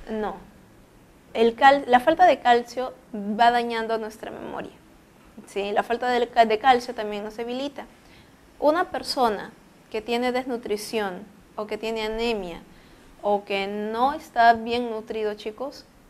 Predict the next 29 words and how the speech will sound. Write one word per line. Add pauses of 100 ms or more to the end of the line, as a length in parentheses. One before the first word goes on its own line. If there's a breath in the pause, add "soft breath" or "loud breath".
(180)
no
rinde
en
el
estudio. (560)
No
puede, (480)
sí,
es
imposible. (380 soft breath)
Hasta
los
mismos
profesores
que
cuando
somos
adultos
ya
y
estamos, (480 loud breath)
eh,
dictando
clases
sin
tomar
desayuno, (200)
estamos
mal.